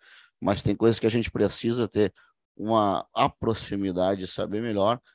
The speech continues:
Gostei muito do que o Everton ali falou, entendeu? Há um planejamento, a gente sabe. Então, agradecer ao colega, também João Francisco, que falou sobre planejamento.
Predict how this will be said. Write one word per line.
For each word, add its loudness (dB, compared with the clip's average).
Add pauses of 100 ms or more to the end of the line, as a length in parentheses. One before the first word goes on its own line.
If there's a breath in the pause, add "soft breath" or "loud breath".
(200 soft breath)
Gostei 0
muito -2
do -6
que -2
o 6
Everton 2
ali -2
falou, -4 (440)
entendeu? 0 (600 soft breath)
Há 4
um 0
planejamento, -4
a -6
gente -8
sabe. 0 (580)
Então, 0 (880)
agradecer 0 (1700)
ao 2
colega, 4
também 2
João 2
Francisco, -4
que -20
falou 4
sobre 0
planejamento. 0